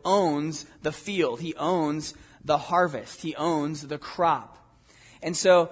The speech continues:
it only makes sense that if you want the crop to be harvested, that you need to appeal to the master of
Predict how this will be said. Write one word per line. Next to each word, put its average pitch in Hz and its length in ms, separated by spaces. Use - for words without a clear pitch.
it 175 120
only 233 220
makes 196 280
sense 190 640
that 170 160
if 175 160
you 190 120
want 202 400
the 175 80
crop 196 460
to 190 60
be 180 120
harvested, 185 800
that 160 200
you 175 140
need 185 380
to 180 320
appeal 196 560
to 175 240
the 185 100
master 196 720
of 143 380